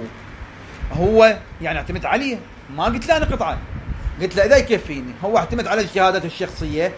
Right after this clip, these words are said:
قطعته بين أنه لم يكفي، فعليها الضمان للإتلاف، لأن الإتلاف منسوب علما له، هو منسوب علما للأجير. جيد.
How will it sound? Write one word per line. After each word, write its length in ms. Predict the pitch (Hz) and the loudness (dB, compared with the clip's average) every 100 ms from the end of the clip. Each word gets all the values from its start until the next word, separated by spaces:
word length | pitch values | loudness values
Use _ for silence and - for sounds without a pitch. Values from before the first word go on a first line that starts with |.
| - - | -12 -2
قطعته 400 | 226 226 180 233 | 0 2 4 4
بين 180 | 208 220 | 2 2
أنه 240 | 208 202 | 2 2
لم 200 | 196 185 | 2 0
يكفي، 340 | 160 - 143 131 113 | -2 -8 -10 -10 -6
فعليها 360 | 139 135 160 214 | -4 -2 2 0
الضمان 720 | 175 147 170 170 135 117 110 110 - - - - 151 | 0 -2 2 2 0 -4 -8 -12 -18 -20 -20 -6 -2
للإتلاف، 600 | 185 180 180 190 156 123 - - - - | 0 0 4 6 6 2 -10 -20 -14 -8
لأن 180 | 151 160 | -4 -2
الإتلاف 580 | 160 156 - 214 165 147 | -2 -4 4 6 6 2
منسوب 480 | 160 151 214 190 220 | -6 -6 -2 0 0
علما 280 | 233 202 | 0 0
له، 380 | 165 190 226 208 170 - - - - - - - | 0 4 4 4 -4 -14 -12 -12 -10 -12 -14 -8
هو 140 | 160 | -4
منسوب 280 | 214 185 214 | -2 -2 -2
علما 180 | 208 240 | 0 0
للأجير. 560 | 190 208 247 208 240 202 - - - - - - - - - - - - 135 | -2 0 0 -2 -6 -6 -10 -16 -16 -14 -14 -8 -8 -8 -12 -14 -16 -4 2
جيد. 320 | 180 127 | 4 2